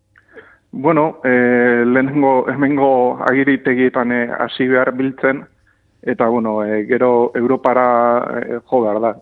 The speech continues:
Eh, osea, Frantziako artxibotara eta Alemaniako artxibo batzutara ere jotzea ezinbestekoa da.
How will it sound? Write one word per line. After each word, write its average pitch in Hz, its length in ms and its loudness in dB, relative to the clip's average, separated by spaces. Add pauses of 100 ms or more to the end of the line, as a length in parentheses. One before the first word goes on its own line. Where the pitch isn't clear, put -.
(120)
Eh, - 220 -8 (300)
osea, 117 240 -4
Frantziako 123 640 -2
artxibotara 127 720 -2
eta 117 400 0 (400)
Alemaniako 120 840 0
artxibo 120 400 -2
batzutara 117 560 -2
ere 120 280 0
jotzea 123 280 -4
ezinbestekoa 113 680 -8
da. 127 60 -10